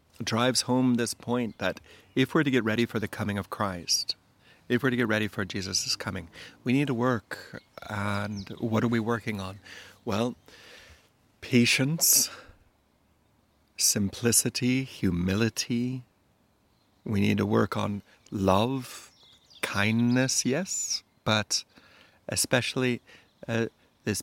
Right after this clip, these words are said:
patient forbearance that allows us to have love and truth united in our heart, so that whether or not we agree or disagree or whatever we may do,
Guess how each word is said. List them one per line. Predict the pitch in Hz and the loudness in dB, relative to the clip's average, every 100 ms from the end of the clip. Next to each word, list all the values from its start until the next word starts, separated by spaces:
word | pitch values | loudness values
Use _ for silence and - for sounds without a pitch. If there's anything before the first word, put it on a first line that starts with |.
| - | -10
patient | - 113 107 - 139 139 - - _ _ _ _ _ | -4 0 2 0 -4 -6 -12 -20 _ _ _ _ _
forbearance | - - 101 95 90 87 95 107 - - - _ _ _ _ _ _ _ _ - | -14 -4 -2 -2 -2 -2 -2 -4 -2 -2 -2 _ _ _ _ _ _ _ _ -2
that | 104 | 0
allows | 98 92 98 101 | 0 2 0 0
us | 104 95 - | -2 -4 -6
to | - | -6
have | 92 98 98 - - | -4 -4 -4 -6 -10
love | 101 92 92 | -6 -6 -4
and | 113 107 | -4 -4
truth | - 85 82 85 - _ _ _ _ _ | -6 -8 -10 -12 -18 _ _ _ _ _
united | 107 90 82 85 92 | -6 -4 -6 -6 -4
in | 92 95 | -4 -4
our | 101 | -6
heart, | 95 82 80 - - _ _ _ _ _ _ _ _ _ _ _ _ _ - | -6 -10 -12 -18 -20 _ _ _ _ _ _ _ _ _ _ _ _ _ -14
so | - 110 | -4 0
that | 101 104 - - - - _ | 2 2 0 -10 -20 -20 _
whether | 117 107 107 | 2 4 6
or | 117 | 6
not | 117 117 - | 4 2 2
we | 120 120 | 2 2
agree | 110 107 92 95 98 101 98 | 2 -2 -2 -2 -2 -4 -2
or | 95 98 | -2 -4
disagree | 92 87 82 95 92 80 80 82 85 82 | -6 -4 -4 -4 -8 -10 -10 -10 -10 -8
or | 85 | -8
whatever | 85 87 90 98 | -6 -4 -4 -2
we | 95 98 | -2 -2
may | 95 98 | -2 -4
do, | 90 82 87 | -6 -10 -10